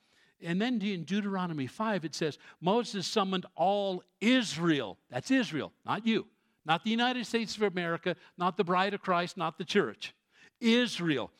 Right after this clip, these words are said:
"Hear, O Israel, the decrees and laws I declare in your hearing today. Learn them, be sure to follow them. The Lord your God made a covenant with us," Moses reminds the people. God did not make the Sabbath covenant with the Canaanite tribes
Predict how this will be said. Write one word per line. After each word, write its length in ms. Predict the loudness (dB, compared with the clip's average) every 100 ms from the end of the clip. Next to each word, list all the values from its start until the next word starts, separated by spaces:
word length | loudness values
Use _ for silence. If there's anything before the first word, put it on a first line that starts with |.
| -20 _
"Hear, 380 | 4 6 6 2 0
O 360 | 2 4 2 0
Israel, 480 | 0 0 0 0 0
the 140 | -2
decrees 400 | -4 -2 0 0
and 100 | -2
laws 240 | -2 -2
I 100 | -4
declare 360 | -4 -4 -4 -2
in 80 | -4
your 120 | -4
hearing 240 | -4 -4
today. 260 | -2 -2 0
Learn 300 | -2 -2 -4
them, 100 | -4
be 120 | -4
sure 160 | -4 -6
to 80 | -4
follow 320 | -2 -2 -4
them. 140 | -8 -14 -16 0
The 100 | 2
Lord 360 | 4 0 -2
your 80 | -4
God 280 | 0 0 0
made 240 | 0 0
a 60 | -4
covenant 520 | 0 0 0 -4 0
with 280 | 0 0 -4 _ 2
us," 800 | 6 8 6 -4 -8 -8 -12 -16 _ _ _ _ _ _ -4
Moses 440 | -4 -2 -4 -6
reminds 440 | -6 -4 -6 -8 -12
the 100 | -6
people. 380 | -6 -4 -8 -10 -20 _ _
God 280 | -6 -6 -4
did 180 | -4
not 280 | -2 -4 -4
make 240 | -6 -6 -8
the 80 |
Sabbath 500 | -8 -4 -4 -6 -10
covenant 480 | -6 -6 -4 -8 -10 _ _ -6
with 220 | -6 -6
the 60 | -14
Canaanite 580 | -6 -4 -4 -6 -8
tribes 640 | -10 -8 -8 -8 -12 -18